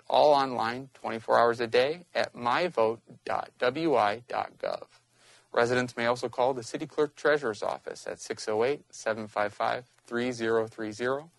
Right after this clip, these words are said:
or visit them in person on the second floor of City Hall for any election-related questions. City staff will be happy to answer anything about the whens, wheres, and whys, and help you exercise your right to vote.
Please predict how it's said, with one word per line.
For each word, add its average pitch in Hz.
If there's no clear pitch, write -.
or 139
visit 175
them 156
in 147
person 131
on 78
the 95
second 135
floor 120
of 110
City 143
Hall -
for 131
any 135
election-related 113
questions. -
City 113
staff 107
will 117
be 107
happy 110
to 107
answer 107
anything 135
about 104
the 104
whens, 139
wheres, 120
and 110
whys, 135
and 117
help 139
you 147
exercise 107
your 101
right -
to -
vote. -